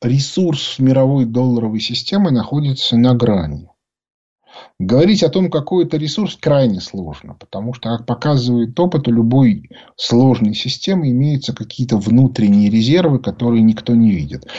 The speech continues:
Собственно, так и оказалось. Если смотреть на аналог, то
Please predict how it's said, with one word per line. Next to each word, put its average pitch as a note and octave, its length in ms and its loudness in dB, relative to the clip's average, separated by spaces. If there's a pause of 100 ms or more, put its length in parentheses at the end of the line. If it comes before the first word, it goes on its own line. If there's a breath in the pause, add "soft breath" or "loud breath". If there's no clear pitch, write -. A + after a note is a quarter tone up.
(180 loud breath)
Собственно, D#3+ 420 -2
так D3+ 220 0
и C#3+ 40 0
оказалось. C#3 680 -2
Если A#2 240 -4
смотреть C#3 680 -2
на A2+ 360 0
аналог, G3 540 0
то B2+ 340 -2